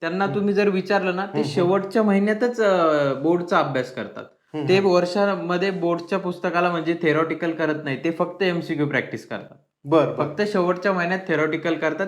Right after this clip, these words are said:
Speaker 1: की ते ऑटोमॅटिक त्यांचे रिव्हिजन पण होते आणि त्यांना ते मनाने उत्तरं लिहिता पण येतात.
Speaker 2: हम्म.
Speaker 1: जर तुम्ही बुकिश उत्तरं जर लिहिले,
Speaker 2: बरं.
Speaker 1: अ, तुमच्या पेपरमध्ये
Speaker 2: हम्म,
Speaker 1: बोर्डच्या,
Speaker 2: हम्म, हम्म.
Speaker 1: तर ते पेपर चेक करणारा पण त्याला कमी मार्क देतो.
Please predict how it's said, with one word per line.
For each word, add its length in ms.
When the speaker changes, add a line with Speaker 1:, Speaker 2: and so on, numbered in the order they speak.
Speaker 1:
की 60
ते 180
ऑटोमॅटिक 540
त्यांचे 340
रिव्हिजन 480
पण 160
होते 200
आणि 180
त्यांना 280
ते 100
मनाने 380
उत्तरं 360
लिहिता 340
पण 200
येतात. 220
Speaker 2:
हम्म. 100
Speaker 1:
जर 140
तुम्ही 220
बुकिश 440
उत्तरं 320
जर 200
लिहिले, 500
Speaker 2:
बरं. 180
Speaker 1:
अ, 640
तुमच्या 260
पेपरमध्ये 580
Speaker 2:
हम्म, 120
Speaker 1:
बोर्डच्या, 300
Speaker 2:
हम्म, 260
हम्म. 200
Speaker 1:
तर 120
ते 320
पेपर 280
चेक 300
करणारा 320
पण 200
त्याला 180
कमी 240
मार्क 300
देतो. 280